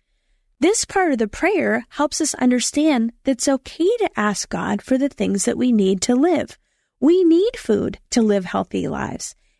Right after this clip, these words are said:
And these days, not many of us ask God to provide the daily food that we need. We just trust that our parents are gonna have it for us.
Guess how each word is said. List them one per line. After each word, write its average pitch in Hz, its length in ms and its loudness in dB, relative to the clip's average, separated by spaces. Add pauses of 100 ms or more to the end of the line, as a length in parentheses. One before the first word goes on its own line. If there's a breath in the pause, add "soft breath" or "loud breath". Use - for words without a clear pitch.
(140)
And 285 380 2
these 349 340 0
days, 226 480 -2
not 294 320 2
many 427 260 0
of 262 140 0
us 254 180 -2 (120)
ask 247 340 -4
God 202 300 -4
to 220 120 -2
provide 196 380 0
the 196 80 0
daily 196 380 0
food 190 260 0
that - 80 -8
we 190 140 -2
need. 180 240 -2
We 240 160 4
just 349 260 0
trust - 380 -2
that 208 100 0
our 208 100 0
parents 220 380 0
are 226 60 0
gonna 220 180 0
have 240 240 0
it - 140 -6
for - 180 -2
us. - 300 -6